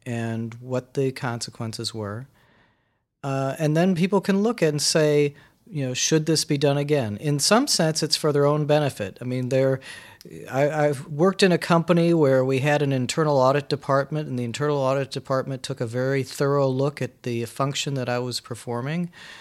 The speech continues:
and they said, "Well, it's ultimately for your benefit that we're auditing that function." And you could argue that it's ultimately for the benefit of the Federal Reserve and for all of us that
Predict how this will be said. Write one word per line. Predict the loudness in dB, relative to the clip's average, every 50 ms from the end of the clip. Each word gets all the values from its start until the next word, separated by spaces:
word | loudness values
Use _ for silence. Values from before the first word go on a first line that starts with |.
| -20 -20 _ -6
and | -4 -4 -2 -2
they | -2 -2
said, | -2 0 -2 -2 -2 0
"Well, | -2 0 0 2 0
it's | 0 -2 -4 -8 -8 -6 0 0
ultimately | 2 2 2 0 0 0 0 0 0
for | 0 0 0
your | 0 2 4 4 4
benefit | 6 4 4 4 2 0 -4 -6 -10 -14 -14 _
that | -8 -8 -8
we're | -6 -4 -4 -4 -2
auditing | 0 0 0 0 0 -2 -2 -2 -2 -2
that | -2 -4 -4 -6
function." | -6 -6 -6 -6 -6 -8 -8 -8 -10 -10 -12 -14 -16 -20 -20 -20 -20 -20 _ _
And | -4 -2 0 0
you | 0 0
could | 0 2 2
argue | 4 4 4 2 2 0 0 2
that | 2 2 2 2
it's | 0 -2 -4 -4
ultimately | -2 -2 -2 -2 -4 -4 -4 -2 -2 -2 -2
for | -2 -4 -6
the | -6 -4
benefit | -2 -2 -2 -2 -4 -4 -6 -6
of | -6
the | -6 -6
Federal | -6 -6 -6 -4 -4 -6
Reserve | -6 -8 -8 -8 -8 -8 -8 -8 -8 -10
and | -10 -10 -10 -12 -12
for | -8 -6 -4 -2
all | 0 0 0 -2
of | -4 -4
us | -8 -8 -8 -10 -10
that | -8 -8 -6 -6 -6 -6 -8